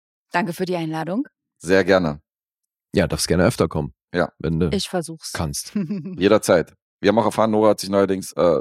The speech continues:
Speaker 2: vor kurzem ein U-S-B-Mikro gekauft. Insofern
Speaker 1: Mhm.
Speaker 3: Ah ja?
Speaker 2: können wir sie zur Not auch mal ranschalten.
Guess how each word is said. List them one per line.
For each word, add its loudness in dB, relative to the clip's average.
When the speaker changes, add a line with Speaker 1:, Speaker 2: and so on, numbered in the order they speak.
Speaker 2:
vor -2
kurzem -6
ein -4
U-S-B-Mikro -6
gekauft. -8
Insofern -2
Speaker 1:
Mhm. -6
Speaker 3:
Ah -4
ja? 0
Speaker 2:
können 0
wir 4
sie -2
zur -4
Not 0
auch 0
mal 0
ranschalten. 0